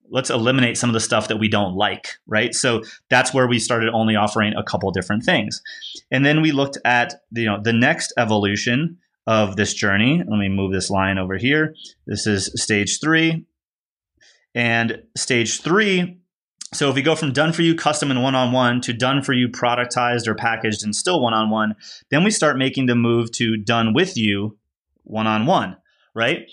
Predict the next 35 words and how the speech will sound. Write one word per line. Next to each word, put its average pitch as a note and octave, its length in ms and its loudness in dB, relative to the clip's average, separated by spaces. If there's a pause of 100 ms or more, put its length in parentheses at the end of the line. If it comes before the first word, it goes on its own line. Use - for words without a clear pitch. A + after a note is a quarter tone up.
(380)
'Cause C3+ 140 -4
if B2+ 100 -4
you B2+ 60 0
start E3 240 0
delivering D3+ 300 -2
the C3 80 -2
same C#3+ 280 -2
things C3+ 280 -2
over A#2 160 0
and A#2 60 0
over D#3+ 180 2
again, G#2+ 240 -2
you're A2 100 0
gonna A#2 140 -2
be A#2+ 60 0
able A#2 160 -2
to A#2 120 -2
develop A2+ 380 -2
resources A2+ 640 0
and G2+ 160 -8
tools B2+ 480 2
and A2 120 -6
things D3 340 -4
that A#2 160 -2 (320)
your B2 100 -2
client E3+ 380 0
can C#3+ 100 -2
actually C3+ 340 -2
use B2 260 0
on A#2 200 0
their G#2+ 200 0
own C3+ 280 2
to D3+ 100 -2
move A#2 260 0
faster F#3 640 -2